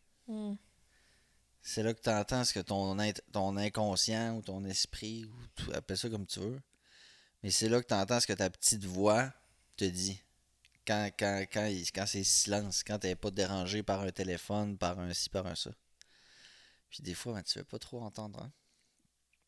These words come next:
Speaker 2: Fait que, euh, si vous êtes déjà juste capable d'être avec vous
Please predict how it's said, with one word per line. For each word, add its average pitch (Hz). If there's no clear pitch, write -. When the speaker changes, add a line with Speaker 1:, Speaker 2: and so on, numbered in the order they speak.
Speaker 2:
Fait 87
que, -
euh, 76
si -
vous 117
êtes 107
déjà 117
juste 120
capable 120
d'être 98
avec 98
vous 104